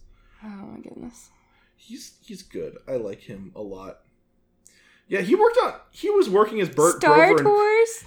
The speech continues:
Speaker 2: and Cookie Monster. Well, yeah, as Yoda.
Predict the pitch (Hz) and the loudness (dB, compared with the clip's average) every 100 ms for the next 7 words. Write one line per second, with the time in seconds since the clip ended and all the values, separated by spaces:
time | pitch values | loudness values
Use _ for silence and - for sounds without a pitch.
0 | - 147 131 160 156 139 127 123 - 180 | -8 -8 -4 -6 -4 -6 -6 -8 -10 -8
1 | 208 175 _ _ _ _ 147 156 330 120 | -8 -12 _ _ _ _ -8 -2 0 -2
2 | 110 - - 160 151 359 131 107 | -6 -8 -4 -2 2 4 2 0